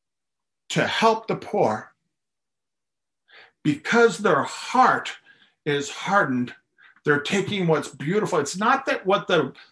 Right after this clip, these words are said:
the woman did was beautiful and this ministry to the poor that Jesus created, that it's not a ministry, it's a church that Jesus is building that on the surface to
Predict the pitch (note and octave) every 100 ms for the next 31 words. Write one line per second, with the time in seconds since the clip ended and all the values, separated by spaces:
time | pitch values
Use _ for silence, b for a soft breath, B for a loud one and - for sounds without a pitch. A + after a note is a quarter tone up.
0 | _ D#3+ D3 D3+ G#3 G3+ D#3+ F3+ E3+ C#3
1 | - E3 F3 - F3+ B B B _ E3+
2 | E3 D#3+ D#3 C#3 D3 D#3 F3+ G#3+ - F#3
3 | F3 E3 B2+ G2+ A3 F#3 - B _ F#3+
4 | G3+ C3+ - B3 E4 E4+ - E3 A2+ -
5 | - - _ _ - C#3+ A#2 G2 G2 F3
6 | - - _ _ _ E3 G3 F#3+ F3 A#3+
7 | D4+ C4+ A3+ A#3 F#3 - F3+ E3 B B
8 | - F#3 F#3 F3+ E3 - - C4+ C4+ -
9 | - F3+ B2+ D3+ D3 D3 C#3 C3 - D#3
10 | D#3+ D#3+ D#3 D#3+ E3+ F#3 F3 - B3 B3+
11 | A#3 G3 -